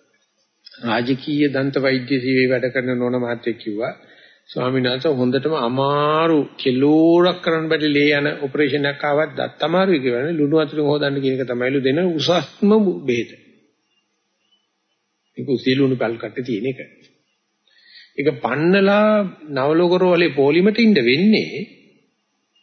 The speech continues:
මේ එන සංඥා ටික දන්නේ නැතුව දොස්තර ගැන විශ්වාස කරනවා. ඒ නිසා බුදුම ස්වාමීන් වහන්සේ ගැන ඔබ බලපං, බලපං කියන්නේ විපස්සනා කරපං. එතකොට පෙනේ. ඒක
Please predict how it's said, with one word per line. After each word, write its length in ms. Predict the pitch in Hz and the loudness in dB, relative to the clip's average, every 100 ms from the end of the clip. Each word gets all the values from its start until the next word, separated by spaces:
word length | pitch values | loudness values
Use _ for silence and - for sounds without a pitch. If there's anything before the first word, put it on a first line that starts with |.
| _ _ _ _ | _ _ _ _
මේ 260 | 156 160 156 | -6 -2 0
එන 140 | 143 | 0
සංඥා 420 | 156 139 143 139 | -2 -2 -2 -2
ටික 160 | 123 123 | -2 -2
දන්නේ 280 | 117 120 143 | -2 -2 -2
නැතුව 300 | 180 139 95 - - _ _ _ _ _ _ | -4 -4 -8 -10 -14 _ _ _ _ _ _
දොස්තර 360 | - 151 - 165 | -2 -2 -2 -4
ගැන 200 | 151 147 | -2 -2
විශ්වාස 380 | 151 139 58 - | -4 -6 -10 -10
කරනවා. 380 | - - - _ _ _ _ _ _ - | -18 -20 -20 _ _ _ _ _ _ -8
ඒ 60 | |
නිසා 260 | 139 120 120 | -6 -6 -8
බුදුම 280 | 120 135 170 | -2 0 2
ස්වාමීන් 360 | 175 170 143 135 | 0 -2 -2 -2
වහන්සේ 260 | 123 120 117 | -2 -2 -6
ගැන 120 | 120 | -4
ඔබ 160 | 123 120 | -4 -2
බලපං, 480 | 156 180 139 113 117 - _ _ _ _ _ _ - | 0 -2 -4 -10 -12 -18 _ _ _ _ _ _ -14
බලපං 240 | 110 120 | -8 -8
කියන්නේ 200 | 104 104 | -8 -4
විපස්සනා 520 | 123 135 139 175 151 | -4 -2 -4 -2 -2
කරපං. 400 | 131 117 107 107 156 - - - - | -2 -4 -4 -8 -8 -14 -20 -20 -14
එතකොට 400 | - 143 156 170 | -6 -2 0 0
පෙනේ. 320 | 190 135 110 80 - _ _ _ _ _ _ _ _ _ _ _ _ _ _ _ _ _ | 0 -2 -2 -8 -20 _ _ _ _ _ _ _ _ _ _ _ _ _ _ _ _ _
ඒක 160 | 156 139 | -4 -4